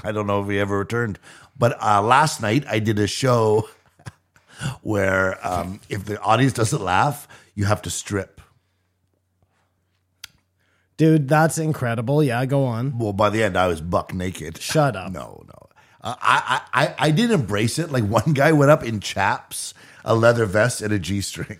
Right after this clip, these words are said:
Speaker 2: So people are trying not to laugh 'cause they want you
Speaker 1: In the,
Speaker 2: guys to have
Speaker 1: in
Speaker 2: to
Speaker 1: the
Speaker 2: get
Speaker 1: crowd.
Speaker 2: naked?
Speaker 1: Well, yeah, but laughing's involuntary.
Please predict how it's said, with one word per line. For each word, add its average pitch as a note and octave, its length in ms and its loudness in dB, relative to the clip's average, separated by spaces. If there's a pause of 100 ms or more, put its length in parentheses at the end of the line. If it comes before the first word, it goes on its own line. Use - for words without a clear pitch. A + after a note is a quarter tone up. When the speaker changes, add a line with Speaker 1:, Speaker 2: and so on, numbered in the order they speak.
(140)
Speaker 2:
So F#3 280 2
people G3+ 300 8
are F3+ 100 8
trying C#3 840 2
not C3 380 -4
to B2 180 -4
laugh G2 560 -10 (240)
'cause A#2 180 -4
they B2+ 140 0
want G#2+ 340 -8
you B2+ 120 -2
Speaker 1:
In B2+ 60 4
the, A2+ 60 4
Speaker 2:
guys A2 260 -2
to A#2+ 60 -6
have A2+ 220 -4
Speaker 1:
in C3+ 80 -2
Speaker 2:
to A2+ 40 0
Speaker 1:
the G#2+ 80 -2
Speaker 2:
get G#2 80 -6
Speaker 1:
crowd. A#2 420 0
Speaker 2:
naked? D3 260 -4
Speaker 1:
Well, A2 180 2
yeah, C3 240 4
but F#2+ 260 -2 (440)
laughing's A2+ 480 0
involuntary. F#2 800 -2